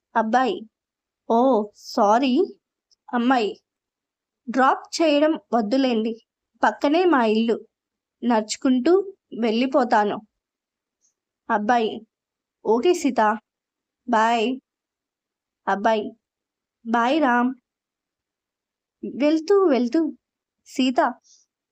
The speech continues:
కాలేజ్ బ్యాగ్ అక్కడే మర్చిపోతుంది.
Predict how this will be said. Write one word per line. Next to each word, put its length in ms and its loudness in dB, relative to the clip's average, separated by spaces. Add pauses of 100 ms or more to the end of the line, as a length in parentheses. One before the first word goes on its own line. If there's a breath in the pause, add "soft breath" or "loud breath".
(340)
కాలేజ్ 380 4 (120)
బ్యాగ్ 220 0 (340)
అక్కడే 260 0 (100)
మర్చిపోతుంది. 760 -2